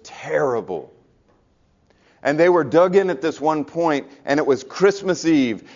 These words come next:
And as the night became dark and the fog went in, the, the shooting stopped. And in Christmas Eve, from what we can tell, one of the soldiers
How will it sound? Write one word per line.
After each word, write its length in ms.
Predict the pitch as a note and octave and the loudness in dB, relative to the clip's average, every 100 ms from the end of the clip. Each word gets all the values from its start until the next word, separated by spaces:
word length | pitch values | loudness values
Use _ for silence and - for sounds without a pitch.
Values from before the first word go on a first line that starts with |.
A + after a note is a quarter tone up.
| - | -4
And 140 | C#3 | 0
as 260 | D3 D#3+ C3+ | 2 0 0
the 120 | D#3 | 0
night 420 | D3+ D#3+ F3+ F#3+ - - - _ _ _ _ _ - | 2 2 2 2 -4 -20 -20 _ _ _ _ _ -6
became 440 | C#3 C#3 F#3 E3 | -2 0 0 0
dark 340 | C3+ D#3+ D3 D3+ | 2 2 2 -2
and 120 | C3+ | -2
the 60 | B2+ | -4
fog 480 | - E3 F3+ F3+ C#3+ | -2 0 2 2 0
went 220 | D#3 D#3 | -2 -2
in, 480 | D#3 D3 A#2 F#2+ F#2 _ _ _ _ _ _ _ _ | -2 -2 -4 -8 -14 _ _ _ _ _ _ _ _
the, 300 | A#2 C#3+ - | -2 -2 -4
the 260 | A2 F#2 C#3+ | -16 -4 -4
shooting 560 | C#3 - F3+ F#3+ F#3 E3+ | -4 -6 -2 0 -2 -4
stopped. 640 | - - C#3+ A2 - - - - _ _ G3 _ _ _ _ _ _ _ _ _ _ _ _ _ - | -6 -4 -2 -4 -10 -20 -20 -20 _ _ _ _ _ _ _ _ _ _ _ _ _ _ _ _ -4
And 140 | C3+ | 0
in 80 | D3+ | 0
Christmas 580 | - G3 G3 F#3+ E3+ D#3+ | 2 2 2 -2 -2 -2
Eve, 400 | D#3+ B2+ G2 - _ _ _ _ _ _ _ _ _ _ _ | 0 0 -4 -14 _ _ _ _ _ _ _ _ _ _ _
from 200 | - C3+ | -8 -2
what 140 | D3 F3+ | 2 2
we 100 | D#3+ | 0
can 180 | D#3+ C#3+ | -4 -4
tell, 420 | D#3+ D#3 C#3 B2 | 0 2 2 0
one 360 | G#2+ A2+ E3 | -4 -2 0
of 140 | F#3+ D#3+ | 0 -2
the 80 | E3+ | -6
soldiers 880 | - E3 D#3+ C3 G2+ F2 D#2 - | -2 0 0 -2 -6 -8 -10 -20